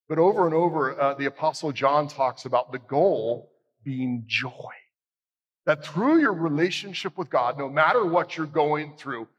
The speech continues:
you can have joy, whether you are in a high point in life or whether you are in the bottom. You can have joy through knowing that God loves you and you have relationship with him.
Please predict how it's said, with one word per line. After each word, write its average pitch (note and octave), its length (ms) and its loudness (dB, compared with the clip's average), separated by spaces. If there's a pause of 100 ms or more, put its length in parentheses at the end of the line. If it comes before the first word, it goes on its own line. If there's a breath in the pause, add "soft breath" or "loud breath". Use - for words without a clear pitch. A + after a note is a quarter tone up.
(180)
you B3+ 400 6
can F3+ 180 -4
have C3+ 400 -4
joy, D3+ 460 -4 (680)
whether F3+ 540 2
you D#3 240 0
are D#3 120 0
in D3 80 -2
a B2+ 80 -2
high A#3 300 -2
point A3+ 340 -2
in G3+ 100 -2
life F#3+ 360 0
or C3+ 140 0
whether D3 340 2
you C#3 280 -2
are B2+ 260 0
in B2+ 160 -8
the A#2 80 -8
bottom. G2 320 -12 (1000)
You G#3+ 160 2
can A3 140 0
have C#3+ 220 0
joy E3+ 600 -2
through E3 220 -4
knowing E3+ 540 0
that C#3 180 0
God C3 240 2
loves G3 400 0
you D3 100 0
and D3 100 -4
you F3 120 -10
have D#3+ 180 -2
relationship G#3 1300 -2 (100)
with G3 400 2
him. G3+ 300 0